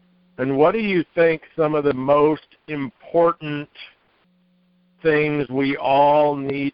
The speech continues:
to be doing to be part of that future and protect that future? And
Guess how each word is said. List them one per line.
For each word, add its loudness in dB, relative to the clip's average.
to -10
be -4
doing -2
to 0
be -2
part 0
of 2
that 0
future -4
and 2
protect -2
that 0
future? -2
And 0